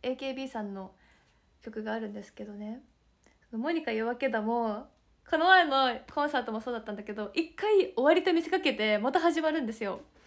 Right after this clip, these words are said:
だから客席から「うおー！ひなちゃん！」みたいなコールが湧いてて、「いや、まだあるんですよ」みたいな。「まだありますよ、続きが」って思って。そう。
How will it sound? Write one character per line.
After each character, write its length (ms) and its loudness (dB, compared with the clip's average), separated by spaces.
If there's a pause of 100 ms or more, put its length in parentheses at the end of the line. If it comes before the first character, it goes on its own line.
(300)
だ 100 -2
か 100 2
ら 120 0
客 220 -8
席 200 -4
か 120 0
ら 360 2 (540)
「う 20 2
お 180 4 (440)
ー！ 200 -12
ひ 120 -2
な 120 2
ち 100 -2
ゃ 200 0 (140)
ん！」 20 -4
み 60 -8
た 80 -8
い 40 -6
な 120 -6
コ 180 -4
ー 60 2
ル 100 -2
が 80 -6
湧 100 0
い 60 -6
て 100 -10
て、 460 -8 (460)
「い 40 -10
や、 100 -2
ま 200 0
だ 140 -2
あ 80 0
る 140 -4
ん 40 -6
で 100 -10
す 120 -12
よ」 140 -8
み 100 -18
た 180 -18
い 40 -8
な。 60 -10 (1700)
「ま 140 -8
だ 120 -10
あ 60 -10
り 80 -10
ま 140 -14
す 140 -20
よ、 100 -12
続 220 -16
き 140 -18
が」 120 -10
っ 20 -20 (140)
て 80 -20
思 140 -16
っ 20 -18
て。 200 -20 (1700)
そ 80 -16
う。 160 -16